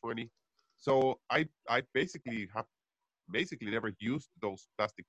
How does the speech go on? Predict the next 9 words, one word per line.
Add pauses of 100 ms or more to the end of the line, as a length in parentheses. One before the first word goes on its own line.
tails, (760)
and,
uh, (100)
they
just
didn't
do
the
job.